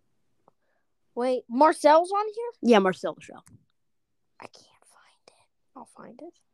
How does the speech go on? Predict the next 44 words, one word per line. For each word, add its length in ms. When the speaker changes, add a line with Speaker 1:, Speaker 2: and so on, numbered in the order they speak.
Speaker 2:
I, 160
I'm 240
literally 300
just 180
on 100
the 60
Hollywood 240
Speaker 1:
Animated? 440
Wait, 200
oh, 260
okay, 300
Pinocchio, 360
Turning 300
Red. 140
Turning 240
Red's 220
gonna 180
win. 260
Speaker 2:
If 160
it 200
wins, 260
I'm 80
gonna 140
beat 160
the 80
shit 320
out 140
of 80
Pop- 140
Speaker 1:
Wait, 240
well, 460
Speaker 2:
It's, 140
it's, 220
it's 160
Guillermo 300
del 100
Speaker 1:
that's 60
Speaker 2:
Toro. 220
Speaker 1:
more 100
Speaker 2:
I'm 80
Speaker 1:
of 60
an 80
Speaker 2:
sorry. 120
Speaker 1:
Oscar. 460